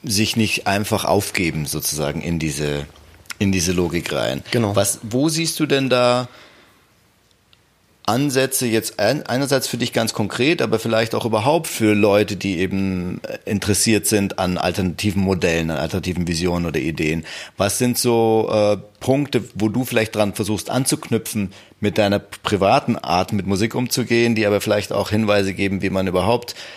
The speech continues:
Speaker 1: Oasen schaffen kann oder Alternativen entwickeln kann?
Speaker 2: Ich, ich
Speaker 1: Zu
Speaker 2: glaube,
Speaker 1: dieser krassen Verwertungslogik.
Speaker 2: ich glaube ja, dass mit dem Alternativen entwickeln ist ein sehr gutes Stichwort. Ich hab eben das Gefühl, man, weißt du, man kann sich, ähm,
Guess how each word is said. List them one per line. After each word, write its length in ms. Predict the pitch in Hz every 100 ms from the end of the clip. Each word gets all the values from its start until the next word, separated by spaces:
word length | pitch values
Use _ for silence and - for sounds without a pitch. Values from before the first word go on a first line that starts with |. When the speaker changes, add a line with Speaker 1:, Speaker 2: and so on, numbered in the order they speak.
| -
Speaker 1:
Oasen 340 | 101 101 101 104
schaffen 300 | 95 92 90
kann 320 | 95 90 87
oder 260 | 85 85 73
Alternativen 800 | 82 - 87 - 92 87 82 78 - - _ -
entwickeln 420 | 82 82 - 80
kann? 300 | 78 76 76 - - - - - - 135
Speaker 2:
Ich, 160 | - -
ich 120 | -
Speaker 1:
Zu 20 | -
Speaker 2:
glaube, 160 | 135 151
Speaker 1:
dieser 180 | 98 85
krassen 380 | - 85 85 87
Verwertungslogik. 640 | 82 82 78 78 - - 73
Speaker 2:
ich 60 | -
glaube 320 | 117 143 156
ja, 80 | 127
dass 160 | 127
mit 160 | 135 127
dem 240 | 120 120 - -
Alternativen 720 | - 131 127 127 - 156 139
entwickeln 400 | 113 117 - 120
ist 100 | -
ein 80 | 120
sehr 180 | 117 123
gutes 280 | - 110
Stichwort. 500 | - 107 - 107 - -
Ich 100 | 101
hab 220 | - - - - - -
eben 140 | - 123
das 100 | -
Gefühl, 200 | - 147
man, 160 | 131 -
weißt 240 | 120 -
du, 60 | 131
man 140 | 110
kann 240 | - 131 143
sich, 260 | 135 - -
ähm, 480 | 117 113 113 113